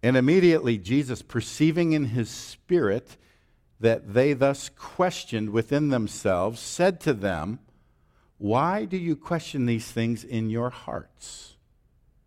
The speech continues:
Now, he asks a very important question. Which is easier to say to the paralytic, "Your sins are forgiven," or to say,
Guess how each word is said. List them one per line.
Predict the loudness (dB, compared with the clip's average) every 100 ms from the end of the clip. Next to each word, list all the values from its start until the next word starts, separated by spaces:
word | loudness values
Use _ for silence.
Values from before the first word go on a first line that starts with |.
| _ _ _ _ _ _ _ _ _ _ _ _ _ _ _
Now, | 2 2 4
he | 4
asks | 4 2
a |
very | 0 4 4 4
important | 2 0 0
question. | -4 -4 -10 -20 -20 _ _ _ _ _ _ _
Which | 4 4 2
is | 2
easier | 4 4 4 2 2
to | -4
say | 0 2 4 2 0
to | -2
the | -2
paralytic, | 0 0 2 2 0 -6 _ _ _ _ _ 2
"Your | 4 4
sins | 2 -2 0 2 0
are | 2 4 4
forgiven," | 0 -2 4 4 6 2 2
or | 2
to | 0
say, | -2 2 4 2